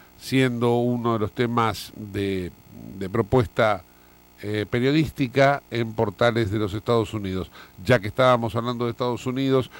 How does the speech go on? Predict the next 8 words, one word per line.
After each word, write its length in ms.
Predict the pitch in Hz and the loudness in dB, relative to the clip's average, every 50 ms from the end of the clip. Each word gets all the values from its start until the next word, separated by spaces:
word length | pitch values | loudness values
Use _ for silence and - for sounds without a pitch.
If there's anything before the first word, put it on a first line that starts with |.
| - - - | -20 -14 -8
y 180 | - 101 113 143 | 0 4 6 8
otro 300 | 170 175 135 - 131 120 | 8 6 6 2 0 0
de 80 | 113 107 | 0 0
los 100 | 107 - | -2 -2
flagelos 560 | - 107 - - - - 131 123 120 113 - | -4 -6 -8 -6 -4 -4 0 0 0 0 -2
que 300 | - - 104 104 104 - | -4 -6 -4 -4 -4 -4
enfrenta 800 | - 117 113 107 98 - 127 131 131 123 110 110 117 117 110 - | -4 -4 -6 -4 -4 -2 -2 -2 -2 -2 -2 0 0 2 0 0
habitualmente 880 | - 110 110 110 101 - 123 123 117 117 127 123 117 107 120 123 117 | -2 -2 -2 -2 0 2 2 2 2 2 0 -2 -2 -2 -2 -2 -2